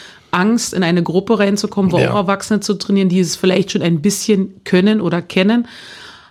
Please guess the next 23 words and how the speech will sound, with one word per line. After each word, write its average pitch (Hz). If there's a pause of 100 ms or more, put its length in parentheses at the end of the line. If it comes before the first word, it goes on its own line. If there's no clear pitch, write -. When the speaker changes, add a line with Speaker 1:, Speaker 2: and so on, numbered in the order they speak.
(300)
Speaker 1:
Aber 208
ich 294
muss 269
sagen, 240
wir 202
haben 202
mittlerweile 190
auch 175 (640)
in 160
einer 156 (160)
Montagsgruppe, 240
ist 208
eine 180
reine 180
Erwachsenengruppe, 226 (640)
viele, 220
die 196
letztes 180
Jahr 160
angefangen 262
haben, 254
zwei, 196
Speaker 2:
Mhm. 254